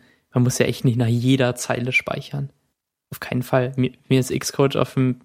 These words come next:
MacBook Air noch gar nicht abgestürzt. Naja, das ist halt dieser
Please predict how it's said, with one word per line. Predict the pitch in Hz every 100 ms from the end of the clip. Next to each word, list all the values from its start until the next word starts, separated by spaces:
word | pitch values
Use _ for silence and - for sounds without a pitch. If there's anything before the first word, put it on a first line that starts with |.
| -
MacBook | 139 131 131 -
Air | 135
noch | 131
gar | 139
nicht | 135 139
abgestürzt. | 139 151 - - - _ _ _ _ _ _ _ _ _ _ _ _ _ _
Naja, | 120 127 127
das | 135 131
ist | -
halt | 147 135
dieser | 135 131 135